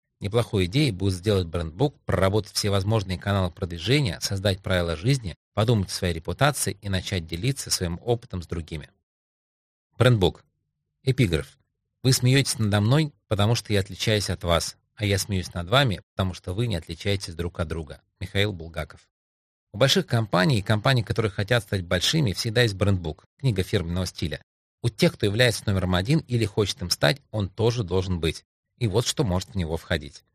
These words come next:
Позиционирование. Это быстрый ответ на вопрос "Почему вы?". Он пригодится вам для поступления, переговоров, самопрезентаций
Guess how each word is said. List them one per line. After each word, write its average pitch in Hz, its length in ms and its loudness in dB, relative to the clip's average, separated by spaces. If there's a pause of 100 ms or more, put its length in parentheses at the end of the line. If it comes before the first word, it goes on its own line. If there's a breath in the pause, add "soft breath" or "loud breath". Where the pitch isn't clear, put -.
(360)
Позиционирование. 95 800 0 (300)
Это 113 180 0
быстрый 110 400 0
ответ 113 300 0
на 101 80 -2
вопрос 98 340 0
"Почему 95 400 -2
вы?". 78 220 -6 (300)
Он 156 180 2
пригодится 101 680 0
вам 104 220 2
для 85 160 -6
поступления, 110 640 -2
переговоров, 90 680 0
самопрезентаций 98 920 -2